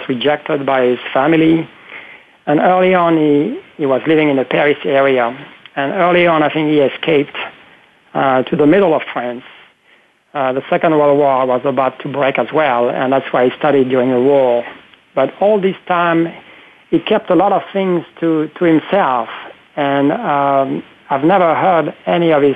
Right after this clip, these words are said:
stories in regards to how he grew up, how he was raised, the kind of games he was playing,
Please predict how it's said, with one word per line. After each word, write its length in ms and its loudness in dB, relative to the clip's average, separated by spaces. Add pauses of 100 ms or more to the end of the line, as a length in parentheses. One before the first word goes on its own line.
(100)
stories 400 2
in 140 2
regards 540 0
to 220 -2
how 240 -2
he 100 2
grew 180 0
up, 260 -2 (680)
how 160 -2
he 80 4
was 200 2
raised, 520 2 (420)
the 60 -12
kind 180 0
of 200 -2
games 440 2 (120)
he 120 -4
was 200 0 (600)
playing, 640 0